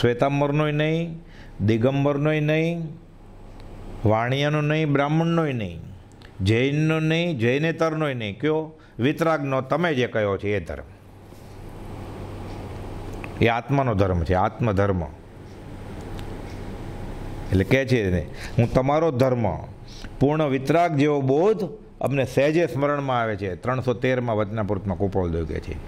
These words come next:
હે, કૃપાલદેવને પૂર્ણ વિતરાગ જેવો બોધ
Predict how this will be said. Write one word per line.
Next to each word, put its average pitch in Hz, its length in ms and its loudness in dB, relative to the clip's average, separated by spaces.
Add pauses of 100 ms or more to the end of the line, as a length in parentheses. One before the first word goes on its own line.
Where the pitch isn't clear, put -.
(260)
હે, 101 80 6
કૃપાલદેવને 143 580 2
પૂર્ણ 143 460 0
વિતરાગ 156 440 2
જેવો 131 260 2
બોધ 123 520 0